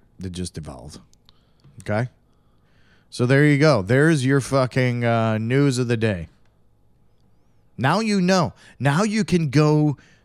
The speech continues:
to your work and say, "Hey, you know how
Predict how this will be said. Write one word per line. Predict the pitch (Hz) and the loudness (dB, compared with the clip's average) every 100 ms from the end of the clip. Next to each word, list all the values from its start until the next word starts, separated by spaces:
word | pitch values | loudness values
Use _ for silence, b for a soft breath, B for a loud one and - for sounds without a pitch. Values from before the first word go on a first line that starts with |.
| b | b
to | - 135 131 127 | 0 2 4 2
your | 120 104 113 123 117 | 0 -2 -2 0 2
work | 110 117 127 113 | 0 0 0 0
and | 110 104 | -4 -4
say, | - 110 90 - | -4 -4 -4 -8
"Hey, | - 139 82 - _ _ _ _ - | -6 -4 -6 -12 _ _ _ _ -4
you | 123 | 0
know | 120 | 0
how | 113 117 123 | 0 0 -2